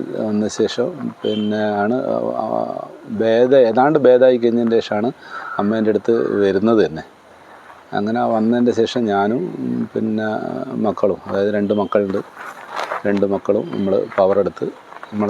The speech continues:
നാലാളും പവറെടുത്ത്. അതിനുശേഷം വളരെ വ്യത്യാസം വന്നു അസുഖത്തിന്. ഇപ്പം ഞാനും പിന്നെ ഇരുപത്തി ഒന്ന് വർഷമായി ഞാനും, ഉം, ബി പി, പ്രഷറിൻ്റെ, ഏഹ്, മെഡിസിൻ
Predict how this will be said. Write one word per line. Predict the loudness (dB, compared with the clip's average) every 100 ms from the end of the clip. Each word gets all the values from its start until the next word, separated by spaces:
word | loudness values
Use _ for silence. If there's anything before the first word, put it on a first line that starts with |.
| 0
നാലാളും | 2 2 0 0
പവറെടുത്ത്. | 0 0 -6 -8 -12 -18 -20 -18 -18 -20 -20 -20 -8
അതിനുശേഷം | -4 -2 -2 0 2
വളരെ | 4 4 2
വ്യത്യാസം | 2 0 0 -2
വന്നു | -2 -2
അസുഖത്തിന്. | -2 -2 -2 -4 -6 -8
ഇപ്പം | -4 0
ഞാനും | 2 2 2 2 2
പിന്നെ | 2 2 0 0 0 2
ഇരുപത്തി | 2 0 2 4 4 4 2 -6 -16 -16 -8 -2
ഒന്ന് | 2 2
വർഷമായി | 2 2 2 2
ഞാനും, | 0 0 -2 -4
ഉം, | -4 -2 -2 0
ബി | 2 2
പി, | 0 0
പ്രഷറിൻ്റെ, | -2 0 0 2 0 2 0
ഏഹ്, | 0 -2 -2 -2
മെഡിസിൻ | -2 -2